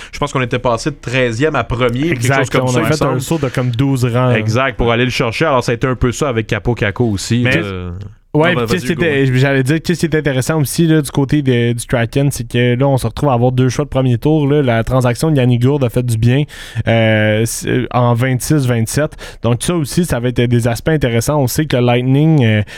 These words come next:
Speaker 2: ça va peut-être être sur la pente descendante
Speaker 3: Ouais.
Speaker 2: dans les prochaines années. Euh, on a beaucoup de joueurs autonomes quand même. Jaden Schwartz, Jordan Eberle, notre capitaine Mason Marchment, Eddie Tolvanen, ça va être des joueurs à surveiller.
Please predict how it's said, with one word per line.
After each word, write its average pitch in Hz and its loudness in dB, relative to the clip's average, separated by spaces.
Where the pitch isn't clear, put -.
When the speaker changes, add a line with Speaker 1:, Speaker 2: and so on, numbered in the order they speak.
Speaker 2:
ça 120 -2
va 120 2
peut-être 151 -2
être 160 -2
sur 147 0
la 123 2
pente 147 0
descendante 131 0
Speaker 3:
Ouais. 113 2
Speaker 2:
dans 120 0
les 117 0
prochaines 123 2
années. 120 2
Euh, 113 4
on 117 4
a 123 2
beaucoup 123 -2
de 127 2
joueurs 147 2
autonomes 151 0
quand 131 0
même. 151 4
Jaden 143 2
Schwartz, 151 0
Jordan 143 2
Eberle, 131 2
notre 127 2
capitaine 151 0
Mason 135 2
Marchment, 147 0
Eddie 123 -2
Tolvanen, 127 0
ça 135 0
va 117 0
être 117 0
des 113 4
joueurs 135 2
à 143 2
surveiller. 123 2